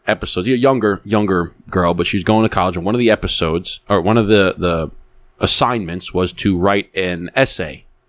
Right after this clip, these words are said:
write a paper on something, something, right, on a book of some sort.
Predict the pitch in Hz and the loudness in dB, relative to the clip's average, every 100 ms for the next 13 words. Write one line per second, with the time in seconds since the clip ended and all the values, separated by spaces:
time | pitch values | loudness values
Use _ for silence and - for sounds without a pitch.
0 | _ - 98 110 117 120 - 82 95 - | _ -6 0 0 2 -2 -2 -10 -12 -2
1 | 95 95 87 82 82 - - 87 - - | 2 2 0 -8 -14 -16 -6 -6 -6 -16
2 | _ _ - 87 - 85 87 101 95 85 | _ _ -8 -8 -6 -2 0 2 2 0
3 | - - - - - 85 - 82 - | -2 -6 -16 -10 -8 -6 -6 -8 -10